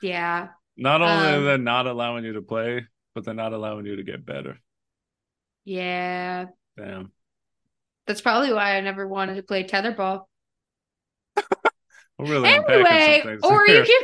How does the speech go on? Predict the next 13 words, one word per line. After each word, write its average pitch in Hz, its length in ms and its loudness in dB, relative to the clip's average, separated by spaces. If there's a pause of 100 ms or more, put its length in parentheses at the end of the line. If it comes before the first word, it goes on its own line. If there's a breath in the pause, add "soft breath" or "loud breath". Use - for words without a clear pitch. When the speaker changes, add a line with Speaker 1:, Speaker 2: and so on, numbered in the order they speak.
(120)
Speaker 1:
can, 440 160 2
<laughs> - 40 -2
you 427 200 8
can - 300 0
find 349 160 2
me 302 100 -2
on 277 100 -8
Twitter 240 300 -4
at 208 180 -4
D 214 160 -8
J 208 180 -2
Vivitch. 196 560 -10 (600 loud breath)
Um, 185 540 -4